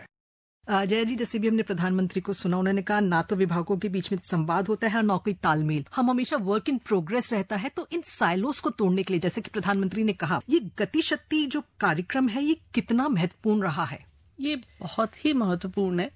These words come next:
Speaker 2: क्योंकि अगर आप इसी बात को आगे बढ़ाएं एक practical example
Speaker 1: जी।
Speaker 2: देके, कि जैसे मान लीजिए एक rail line बन रही है किसी एक जगह से दूसरी जगह,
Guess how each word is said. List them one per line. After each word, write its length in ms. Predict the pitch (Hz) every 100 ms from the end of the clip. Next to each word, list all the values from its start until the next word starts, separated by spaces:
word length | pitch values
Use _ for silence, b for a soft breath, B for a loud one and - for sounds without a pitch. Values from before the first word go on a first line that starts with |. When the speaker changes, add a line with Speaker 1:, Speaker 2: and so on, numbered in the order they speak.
| -
Speaker 2:
क्योंकि 340 | 240 262 269
अगर 300 | 170 208 220
आप 220 | 214 233 _ 202
इसी 180 | -
बात 240 | 220 208 -
को 160 | 233
आगे 300 | 220 170 185
बढ़ाएं 380 | 196 180 175 196
एक 240 | 202 180 -
practical 480 | 156 - 190 196
example 480 | 190 165 156 156 165
Speaker 1:
जी। 60 | 185
Speaker 2:
देके, 320 | 165 156 247 -
कि 140 | 226 208
जैसे 300 | 208 - 226
मान 180 | 208
लीजिए 320 | 202 208 214 220
एक 220 | 202 190
rail 260 | 175 190
line 240 | 196 196 190
बन 160 | 165
रही 240 | 165 170 175
है 120 | 185
किसी 280 | 180 170 180
एक 160 | 165
जगह 200 | 160 160
से 160 | 165 180
दूसरी 300 | 170 147 180
जगह, 280 | 170 156